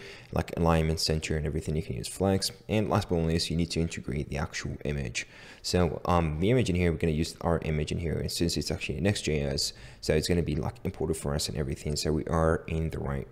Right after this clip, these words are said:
track in here. So we wanna just, like, limit the width and maybe some styles just to, you know, give it a proper style in between here and there. And that should be good to go. So, um, yeah,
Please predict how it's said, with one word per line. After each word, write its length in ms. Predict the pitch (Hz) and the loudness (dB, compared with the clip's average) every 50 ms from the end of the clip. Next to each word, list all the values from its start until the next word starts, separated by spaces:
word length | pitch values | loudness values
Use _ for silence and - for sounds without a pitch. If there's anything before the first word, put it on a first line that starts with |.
| - | -10
track 340 | - - - 82 80 - - | -10 -4 -2 -2 -2 0 -2
in 60 | 82 | -4
here. 360 | 82 85 85 82 82 80 78 - - | -2 2 2 4 4 2 2 -2 -4
So 240 | - - 76 - - - | -4 -2 -2 -2 -2 -2
we 80 | 69 73 | -2 -2
wanna 120 | 73 76 | -2 -2
just, 200 | 78 - - - | -2 -4 -4 -4
like, 180 | 69 - - - | -4 -4 0 0
limit 240 | 101 95 87 76 - | 2 2 2 2 2
the 80 | 95 | 2
width 380 | 82 85 87 90 87 82 - - - - - | 2 4 4 4 2 2 0 -8 -14 -10 -2
and 200 | - 80 80 76 | 2 2 2 4
maybe 200 | 80 80 73 71 | 2 0 0 0
some 200 | - - - 80 | -2 -4 -4 -2
styles 520 | - - - 95 85 85 82 80 80 - | -2 -2 0 2 2 4 4 4 2 0
just 260 | - - - - - - | -2 -4 -4 -6 -2 0
to, 240 | 80 - - 78 - - | 0 0 0 -2 -2 -2
you 100 | - 80 | -4 -4
know, 120 | - - - | -4 -4 -4
give 160 | - 80 76 | -4 -2 -2
it 80 | - 64 | -2 -4
a 60 | - | -4
proper 480 | - - - - 85 85 - - 71 | -4 -6 -2 0 0 0 2 0 -2
style 360 | 78 - - 82 82 82 80 78 | -2 -2 -2 0 0 2 2 2
in 60 | 80 | 0
between 400 | 78 - - - 78 80 80 - - - - | -2 -4 -4 -4 -4 -4 -4 -6 -8 -12 -14
here 240 | - - 90 85 | -4 0 2 2
and 160 | 82 78 78 78 | 4 2 2 2
there. 340 | 78 78 78 80 78 - - - - - - - - | 2 4 4 4 4 2 -2 -8 -16 -16 -16 -10 -6
And 140 | - 78 78 | -2 0 2
that 100 | 78 - | 2 2
should 160 | - 73 - | 0 -2 -4
be 120 | - 60 | -4 -6
good 180 | - 73 71 - | -4 -6 -6 -4
to 80 | - - | -6 -6
go. 100 | - - - - | -6 -6 -4 -2
So, 460 | - 85 85 82 80 78 80 78 - - | 2 2 4 4 4 4 2 2 0 0
um, 280 | - 78 82 82 82 82 | 2 4 4 4 6 4
yeah, 140 | 90 82 | 4 2